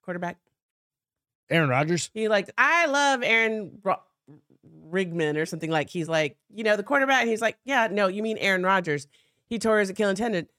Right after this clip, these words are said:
Speaker 1: Aaron Rids did too." Like, he just, and it's just them going back and forth, and this one dog getting the names wrong, and the other dog like, "Oh, you're not saying," that's not, it, it's just cracked me up because that's you and I talking football.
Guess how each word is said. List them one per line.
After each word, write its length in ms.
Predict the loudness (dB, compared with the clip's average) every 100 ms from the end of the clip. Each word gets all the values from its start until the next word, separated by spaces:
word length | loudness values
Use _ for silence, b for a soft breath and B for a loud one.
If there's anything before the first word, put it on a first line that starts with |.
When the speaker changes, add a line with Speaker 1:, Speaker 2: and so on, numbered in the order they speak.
| _ _ _ _ _ -2
Speaker 1:
Aaron 320 | 2 4 4
Rids 320 | 2 2 0
did 240 | -2 0
too." 240 | 0 2 4
Like, 160 | 2 0
he 140 | -2
just, 240 | 0 0
and 120 | -2 -4
it's 180 | -6
just 260 | -6 -6 0
them 180 | 0 0
going 200 | -2 0
back 160 | -2 -2
and 100 | -6
forth, 220 | -6 -4
and 140 | -4
this 180 | -6 -6
one 220 | -4 -2
dog 220 | 0 -2 -2
getting 220 | -4 -2
the 80 | 0
names 340 | 0 -2 -2
wrong, 280 | 0 0 -2
and 100 | -2
the 80 | -2
other 180 | -2 0
dog 260 | 2 2
like, 220 | -2 -6 -4
"Oh, 220 | -6 -6 -8
you're 100 | -4
not 180 | -4 -4
saying," 180 | -2
that's 200 | -2 -2 -2
not, 200 | -2 -2
it, 120 | -4
it's 200 | -4 -6
just 320 | -10 -10 -14
cracked 300 | _ -4 -4 -4
me 100 | -4
up 140 | -6
because 220 | -8 -6
that's 240 | -4 -4 -4
you 80 | -4
and 100 | -4
I 80 |
talking 320 | -6 -8 -10 -10
football. 400 | -10 -10 -12